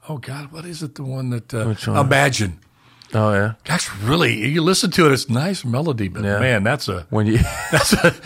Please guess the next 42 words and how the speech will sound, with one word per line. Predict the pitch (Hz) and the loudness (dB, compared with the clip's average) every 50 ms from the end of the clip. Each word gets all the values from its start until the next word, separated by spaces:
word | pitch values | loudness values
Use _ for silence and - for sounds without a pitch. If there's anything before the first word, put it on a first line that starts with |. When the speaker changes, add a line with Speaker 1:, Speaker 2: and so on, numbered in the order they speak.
| - - - - - - - | -12 -10 -8 -6 -2 2 4
Speaker 1:
you | 214 - | 4 4
Speaker 2:
Crazy | 120 - 208 | 6 6 6
Speaker 1:
want | 220 202 160 | 6 8 6
a | 127 | 6
Speaker 2:
song. | 127 - 180 202 190 | 6 8 8 8 8
Speaker 1:
song | 165 | 8
to | 165 | 6
lead | 165 185 190 160 | 6 6 6 6
you | 170 147 | 6 6
to | 160 147 | 8 8
hell, | 147 185 208 208 185 | 8 8 8 8 6
man. | 151 - - 143 143 127 - 151 - | 4 4 2 2 2 2 2 2 -2
<laughs> | - - - - 807 831 831 719 - - 240 - - | -4 -6 -6 -4 -4 -6 -8 -6 -2 -2 -2 2 2
But | 165 - - - | 2 2 4 2
you | 202 | 2
feel | - - 233 220 | 4 4 4 4
good | 226 180 160 214 226 220 165 | 4 4 6 6 6 6 4
till | - 214 | 4 4
you | 190 180 160 | 4 4 4
get | 175 196 180 - | 4 2 2 4
there, | - 120 107 98 98 | 4 4 4 6 6
you | 104 107 | 4 6
know? | 120 135 147 113 104 - | 6 4 4 2 0 -2
Speaker 2:
<laughs> | - | -4
Uh-huh. | - 107 104 104 107 104 101 113 117 - - - - - - - 175 - - | -2 0 0 2 2 2 0 0 -2 -10 -18 -20 -20 -16 -10 -8 -8 -6 -4
Speaker 1:
Imagine. | 143 | -2
Speaker 2:
How | 127 123 185 | 0 2 2
many | 208 240 262 269 240 | 4 4 4 4 2
of | 175 143 147 127 | 2 2 0 2
the, | 131 131 127 - | 2 2 2 2
of | - 113 113 113 113 | 2 0 0 0 0
the, | 113 104 101 98 - | 2 2 2 2 0
uh, | - 101 101 98 - | 0 0 0 0 0
In | - 110 113 | -2 -4 -4
the | 110 107 | -4 -6
Heat | 104 110 120 113 | -4 -4 -4 -2
of | 110 104 | -2 -4
the | 104 98 | -4 -6
Night | 101 98 98 95 87 95 | -6 -4 -6 -6 -6 -4
guys | 98 92 98 98 98 95 | -2 -2 -2 -2 -4 -8
are | 90 | -10
still, | - - - 101 98 98 95 95 98 101 | -10 -8 -6 -4 -4 -4 -4 -4 -8 -12